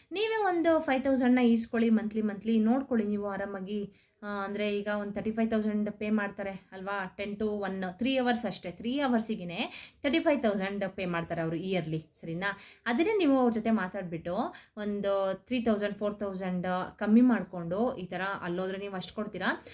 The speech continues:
ಆ, ಇಲ್ಲಿ ನಾವು ಮನೆ ಪಕ್ಕದಲ್ಲೇ ಇದ್ದೀವಲ್ವಾ? So ನಾವು ಕೂಡ ಇದನ್ನ ನೋ-, ನಾವು ಮ-, ನಿಮ್ಮ ಮಗುನ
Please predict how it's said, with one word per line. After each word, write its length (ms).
ಆ, 40
ಇಲ್ಲಿ 240
ನಾವು 240
ಮನೆ 200
ಪಕ್ಕದಲ್ಲೇ 480
ಇದ್ದೀವಲ್ವಾ? 680
So 160
ನಾವು 360
ಕೂಡ 160
ಇದನ್ನ 260
ನೋ-, 260
ನಾವು 240
ಮ-, 120
ನಿಮ್ಮ 220
ಮಗುನ 160